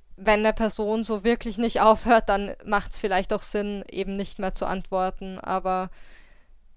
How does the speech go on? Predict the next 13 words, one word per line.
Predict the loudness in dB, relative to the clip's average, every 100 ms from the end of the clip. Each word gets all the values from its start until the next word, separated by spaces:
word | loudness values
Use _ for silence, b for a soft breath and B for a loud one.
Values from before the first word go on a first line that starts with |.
| -6
die | -2
Situation | 0 2 2 4 4 4
beurteilen | 2 2 2 2 4 4
ist | 2
natürlich | -4 -2 -2 -2
schwer | 0 4 4
jetzt | 4 0 -2
von, | -2 -2 -4 -10 b b b b -20 -12
ohne | -6 -4 -4
viel | -6 -8
drüber | -6 -6 -6
zu | -8
wissen. | -8 -8 -8 -12